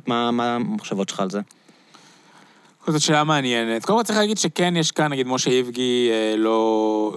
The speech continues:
Speaker 2: לא שאני מרחם עליו,
Speaker 1: אבל לא
Speaker 2: אבל
Speaker 1: נראה לי
Speaker 2: העובדה
Speaker 1: שזה
Speaker 2: שהוא לא
Speaker 1: מהקהל,
Speaker 2: משחק.
Speaker 1: אתה מבין? נראה לי
Speaker 2: לא,
Speaker 1: זה יותר
Speaker 2: זה לא
Speaker 1: מה-,
Speaker 2: הקהל.
Speaker 1: מה-,
Speaker 2: זה לא
Speaker 1: התיאטראות
Speaker 2: הקהל.
Speaker 1: עצמן, אבל, אה, אבל
Speaker 2: אם, אם
Speaker 1: הקהל,
Speaker 2: היה יוצא מחר
Speaker 1: הקהל
Speaker 2: סרט,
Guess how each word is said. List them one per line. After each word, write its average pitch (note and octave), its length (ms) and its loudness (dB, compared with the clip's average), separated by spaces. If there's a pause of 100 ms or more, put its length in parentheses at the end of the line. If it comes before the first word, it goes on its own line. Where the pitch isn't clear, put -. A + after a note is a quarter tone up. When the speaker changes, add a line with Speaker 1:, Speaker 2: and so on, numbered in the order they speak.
Speaker 2:
לא A#2+ 100 -6
שאני D3 160 2
מרחם C3 320 2
עליו, D3+ 140 4
Speaker 1:
אבל C3 60 4
לא C#3 60 4
Speaker 2:
אבל D3 80 2
Speaker 1:
נראה - 140 2
לי F#3 80 0
Speaker 2:
העובדה - 120 4
Speaker 1:
שזה C#3 60 2
Speaker 2:
שהוא - 100 4
לא C3+ 60 2
Speaker 1:
מהקהל, A#2 220 4
Speaker 2:
משחק. B2+ 180 2
Speaker 1:
אתה G#2+ 80 -2
מבין? B2 300 0
נראה A2+ 200 2
לי C3 60 2
Speaker 2:
לא, C3 60 4
Speaker 1:
זה B2+ 60 4
יותר D3 160 2
Speaker 2:
זה C#3 60 4
לא C3+ 60 4
Speaker 1:
מה-, C3+ 120 2
Speaker 2:
הקהל. A#2 200 4
Speaker 1:
מה-, A2 540 2
Speaker 2:
זה - 640 -4
לא B2+ 80 4
Speaker 1:
התיאטראות B2 260 4
Speaker 2:
הקהל. E3 100 0
Speaker 1:
עצמן, E3+ 440 2
אבל, A2+ 260 2
אה, A2 360 2
אבל G#2+ 140 0
Speaker 2:
אם, G#2 60 2
אם D3 100 2
Speaker 1:
הקהל, - 160 2
Speaker 2:
היה F3 80 4
יוצא F3 200 0
מחר B2 140 0
Speaker 1:
הקהל D#3 160 4
Speaker 2:
סרט, G#3 40 4